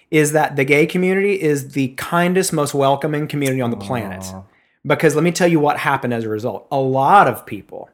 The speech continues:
Speaker 1: reached out to me privately, D M'd, uh, messaged on Facebook, some public respon-, replies, and basically said, "I-, i-, if this is you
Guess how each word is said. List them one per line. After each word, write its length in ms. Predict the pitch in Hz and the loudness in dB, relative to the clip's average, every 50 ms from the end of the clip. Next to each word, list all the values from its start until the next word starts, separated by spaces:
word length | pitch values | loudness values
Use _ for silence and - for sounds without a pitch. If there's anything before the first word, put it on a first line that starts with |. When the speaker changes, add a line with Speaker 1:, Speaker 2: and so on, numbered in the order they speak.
| _ _ _ _ _ _ _ _ | _ _ _ _ _ _ _ _
Speaker 1:
reached 280 | - 135 143 147 139 - | -6 -4 -4 -4 0 2
out 180 | 151 135 123 - | 2 2 2 0
to 60 | 139 | -6
me 120 | 123 107 | -8 -8
privately, 960 | - - - 156 147 156 156 147 156 - 151 143 139 135 131 131 127 123 123 _ _ _ _ _ _ _ - - 127 120 - - 131 | -6 2 6 6 8 8 8 4 2 0 0 -2 0 0 0 0 -2 -4 -8 _ _ _ _ _ _ _ -14 -14 -14 -12 -12 -12 -6
D 220 | 127 151 160 156 | -2 2 4 4
M'd, 720 | 147 147 143 143 139 143 143 139 135 131 - - - - - - | 4 4 4 2 0 0 -2 -2 -4 -6 -10 -14 -20 -14 -4 -2
uh, 360 | 135 123 120 117 117 117 117 - | 0 2 2 2 0 0 -4 -6
messaged 520 | 143 135 131 139 151 147 143 - 151 156 | -10 -12 -8 -4 -2 -2 -2 0 0 0
on 80 | 139 123 | 0 0
Facebook, 1080 | - - 156 139 139 135 - - 147 139 139 135 131 127 - - - - - 160 135 - | 0 0 0 0 0 0 -2 -2 0 2 2 2 2 0 -2 -8 -18 -16 -16 -16 -12 -8
some 200 | - - 165 131 | -6 -4 -4 -4
public 460 | - - 156 139 147 151 143 - - | 0 0 0 2 2 0 -2 -2 -8
respon-, 440 | 147 139 127 - - 151 147 - - | -10 -8 -8 -6 -4 -4 -4 -4 -4
replies, 580 | 147 143 143 - 143 139 139 135 135 131 - - - _ - _ _ - | -6 -6 -2 -2 0 0 0 0 -2 -4 -6 -12 -20 _ -20 _ _ -6
and 140 | 151 147 139 | -4 0 2
basically 260 | 156 143 147 - 151 | 2 2 2 0 -2
said, 520 | 135 - - 156 139 139 135 135 131 131 123 _ _ _ _ _ _ _ _ _ _ _ _ _ _ _ _ _ _ _ _ _ _ _ _ _ _ - | -2 0 0 0 0 0 -2 -2 -4 -4 -8 _ _ _ _ _ _ _ _ _ _ _ _ _ _ _ _ _ _ _ _ _ _ _ _ _ _ -8
"I-, 40 | - - - 185 | -8 -6 0 2
i-, 180 | 185 190 190 - | 2 2 4 6
if 180 | 202 214 208 - | 6 6 6 4
this 320 | 165 180 220 247 240 - | 6 8 8 8 8 6
is 180 | 240 202 165 170 | 2 0 0 2
you 520 | 180 180 180 180 185 185 185 175 - - | 2 2 4 4 4 2 2 0 -4 -8